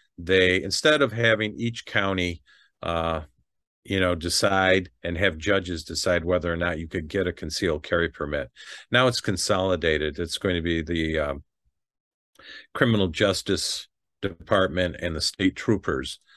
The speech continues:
uh, together will manage all of that. So it's now centralized.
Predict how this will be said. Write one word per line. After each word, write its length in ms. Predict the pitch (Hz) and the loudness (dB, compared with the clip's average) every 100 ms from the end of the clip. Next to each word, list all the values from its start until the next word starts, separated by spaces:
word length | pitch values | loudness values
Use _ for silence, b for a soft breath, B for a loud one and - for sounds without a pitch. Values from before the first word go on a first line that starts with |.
| b _ | b _
uh, 380 | 80 80 78 76 - - | -6 -2 -2 -4 -8 -8
together 520 | 98 82 95 87 73 | -2 0 2 2 0
will 180 | 73 76 | 0 -2
manage 540 | 80 90 90 82 78 | 0 2 4 0 -4
all 320 | - 85 78 | -6 -2 -2
of 120 | 73 | -2
that. 300 | 78 71 71 | -4 -6 -4
So 240 | - 85 80 | -4 -2 0
it's 280 | 80 78 - | -2 -4 -2
now 160 | 87 | -2
centralized. 920 | 85 - 80 - 80 76 78 76 - | -2 -2 -4 -4 -4 -2 -2 -4 -8